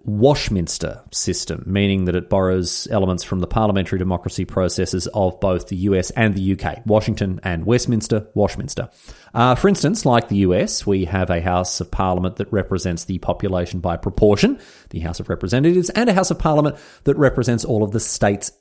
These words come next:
equally, which is called the Senate, just as it is in the United States. The United Kingdom doesn't have this. They have the House of Lords instead of the Senate, uh, an unelected upper house, different to us and, and to the U S. However, our head of government, and for that matter, the executive branch of government, the cabinet,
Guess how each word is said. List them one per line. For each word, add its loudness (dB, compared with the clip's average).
equally, 0
which -6
is -8
called 0
the -2
Senate, 2
just 2
as 4
it -2
is 0
in -2
the 0
United -2
States. 0
The 2
United 6
Kingdom 4
doesn't 2
have 2
this. 2
They 4
have 2
the 0
House 2
of -2
Lords 6
instead 2
of 0
the -4
Senate, 2
uh, 2
an 0
unelected 4
upper 0
house, -2
different -2
to -4
us -2
and, -2
and -4
to -10
the -4
U -2
S. -4
However, 6
our 4
head 4
of 4
government, 4
and 4
for -2
that 2
matter, 4
the 0
executive 2
branch 0
of -4
government, -6
the -8
cabinet, 0